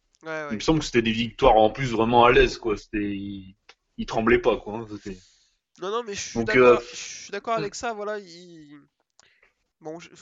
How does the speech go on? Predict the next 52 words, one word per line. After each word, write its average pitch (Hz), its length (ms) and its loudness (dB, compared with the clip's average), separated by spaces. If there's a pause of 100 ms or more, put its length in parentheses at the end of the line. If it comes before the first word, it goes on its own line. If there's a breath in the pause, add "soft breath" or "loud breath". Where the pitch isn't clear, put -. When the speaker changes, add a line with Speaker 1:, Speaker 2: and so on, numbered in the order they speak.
(260)
Speaker 1:
c'est - 200 -12
un 185 100 0
peu 247 180 -14
une 233 100 -18
énigme 220 340 -16
aussi 220 280 -14
parce 208 160 -12
qu'il 202 140 -14
avait 196 160 -10
de 185 60 -14
la 202 80 -6
vitesse, 214 520 -10
mais 196 80 -14
il 180 80 -12
a 185 80 -10
jamais 202 260 -10
réussi 208 300 -10
à 190 80 -8
concrétiser. 202 580 -16
Alors, 156 260 -6
il 143 60 -18
a 156 60 -14
jamais 165 180 -16
réussi 175 180 -14
à 170 40 -12
concrétiser, 165 400 -20
il 165 60 -14
prend 190 160 -10
un 202 80 -8
titre, - 320 -14
mais 165 120 -14
il 175 60 -8
a 175 100 -8
jamais, 196 320 -10 (200)
sur - 240 -10
la 196 140 -2
longueur, 214 680 -12 (280)
ça - 160 -10
a - 20 -8
Speaker 2:
Oui. 170 60 -12
Speaker 1:
jamais 196 280 -4
été, 214 380 -12
euh... 170 320 -10 (360 soft breath)
parce - 120 -20
que, - 80 -12
alors, 151 120 -4
attends, 170 200 -12
je 160 100 -18
vais 147 80 -16
prendre 185 260 -18
les 170 100 -14
stats, 220 280 -8